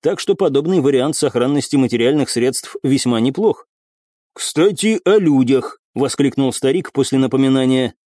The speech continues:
«Мои друзья наконец созрели и хотят встретиться». «Насколько ты им доверяешь?»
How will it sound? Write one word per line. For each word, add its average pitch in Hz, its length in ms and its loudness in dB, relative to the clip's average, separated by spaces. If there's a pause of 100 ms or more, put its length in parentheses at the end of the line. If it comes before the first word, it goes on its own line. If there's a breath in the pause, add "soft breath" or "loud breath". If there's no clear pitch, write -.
(220)
«Мои 143 320 0
друзья 151 440 2
наконец 151 480 0
созрели 135 840 0
и 131 100 -2
хотят 151 360 0
встретиться». 143 720 0 (440)
«Насколько 151 560 0
ты 131 120 0
им 120 160 2
доверяешь?» 131 640 0